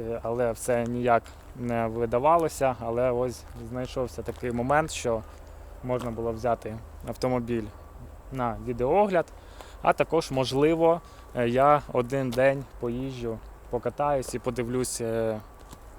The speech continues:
чи є у Вроцлаві тариф комфорт взагалі,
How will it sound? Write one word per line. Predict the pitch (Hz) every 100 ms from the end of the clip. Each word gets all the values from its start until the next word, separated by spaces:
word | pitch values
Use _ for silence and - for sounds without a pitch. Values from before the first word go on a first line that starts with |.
| - -
чи | - 139
є | 135 127 110 - - - -
у | 117
Вроцлаві | 123 123 - 117 113 107 - - -
тариф | - 123 117 -
комфорт | 123 123 - 196 196
взагалі, | 139 147 139 135 131